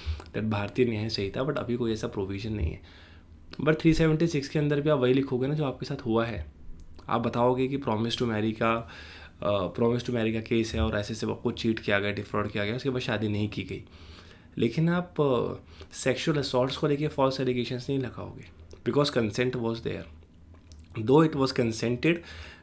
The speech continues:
because he gave you some assurances। But अगर आप उसमें एक्स्ट्रा चीज़ें लिख रहे हो जिससे उसकी ग्रेविटी, उसके नेचर में फ़र्क पड़े, शुरू में एफ़आईआर हो जाएगी, सामने वाला अरेस्ट भी हो जाएगा,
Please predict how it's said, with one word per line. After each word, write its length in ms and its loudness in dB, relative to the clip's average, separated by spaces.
because 280 6
he 280 2
gave 180 4
you 100 2
some 200 0
assurances। 600 0
But 260 4
अगर 160 6
आप 120 4
उसमें 340 2
एक्स्ट्रा 380 2
चीज़ें 260 2
लिख 220 0
रहे 100 2
हो 200 -2
जिससे 260 -4
उसकी 260 2
ग्रेविटी, 480 -2
उसके 200 -4
नेचर 300 -4
में 140 -4
फ़र्क 300 -6
पड़े, 300 -2
शुरू 260 4
में 120 6
एफ़आईआर 300 2
हो 140 6
जाएगी, 340 4
सामने 320 0
वाला 180 4
अरेस्ट 360 4
भी 120 4
हो 200 4
जाएगा, 380 0